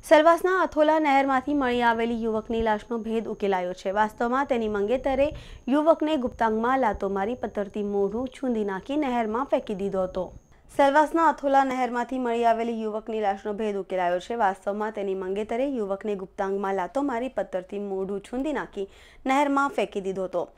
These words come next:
ગત અઢારમીએ સવારે સાડા નવ વાગ્યાના સુમારે સંઘ પ્રદેશના અથોલા ગામે સ્કૂલ ફળિયાની નહેરમાંથી એક યુવકની લાશ મળી આવી હતી. આ લાશ નજીક પડેલા બિનવારસી સ્કૂટરમાંથી કેટલાક દસ્તાવેજો પણ મળી આવ્યા હતા, જેના આધારે મૃતકની ઓળખ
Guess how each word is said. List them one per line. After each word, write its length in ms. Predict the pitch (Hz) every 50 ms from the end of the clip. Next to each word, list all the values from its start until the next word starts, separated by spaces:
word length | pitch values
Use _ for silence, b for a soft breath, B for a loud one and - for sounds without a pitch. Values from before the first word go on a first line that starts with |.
| B B B B B B B B B B B B -
ગત 160 | 247 302 - -
અઢારમીએ 420 | 262 269 277 285 277 294 294 294 294
સવારે 400 | 294 294 254 247 240 240 247 262
સાડા 280 | - 285 240 226 226
નવ 140 | 226 220 214
વાગ્યાના 380 | 214 208 214 202 208 208 208 208
સુમારે 360 | 208 - 214 214 208 208 240
સંઘ 260 | 233 - 226 214 208
પ્રદેશના 500 | 208 214 208 196 202 208 202 - 233 226
અથોલા 360 | 208 214 - - 208 202 202
ગામે 340 | 196 220 247 240 185 180 190 - b b b b b b
સ્કૂલ 240 | - - 294 311
ફળિયાની 420 | 294 - 269 254 247 240 240 254 262
નહેરમાંથી 640 | 247 233 226 226 208 208 220 214 214 214 254 269
એક 300 | - - - 226 220 -
યુવકની 380 | 226 220 220 233 226 - 262 262
લાશ 280 | 233 190 185 196 -
મળી 220 | 220 208 202 202 202
આવી 260 | 196 190 202 202 202
હતી. 180 | 196 - 285 -
આ 160 | - 190 190
લાશ 260 | 190 190 185 185 190 - 220
નજીક 300 | 202 190 180 196 190 -
પડેલા 280 | 208 196 202 214 220
બિનવારસી 480 | 214 208 196 196 202 185 185 - - 202
સ્કૂટરમાંથી 760 | 196 - - 208 202 302 320 320 269 214 170 - - 214 226 220 B B B B B B B
કેટલાક 300 | 254 247 262 285 294 254
દસ્તાવેજો 560 | 226 214 214 - - 214 208 214 208 190 202
પણ 200 | 202 254 262 247
મળી 160 | 214 196 190
આવ્યા 240 | 175 170 175 190 185
હતા, 200 | 180 - 185 - B B B B B B B 196
જેના 260 | 208 208 214 202 196
આધારે 280 | 196 185 214 233 262 294
મૃતકની 520 | 285 233 208 - 202 196 - 208 208 -
ઓળખ 380 | - 247 294 269 208 - -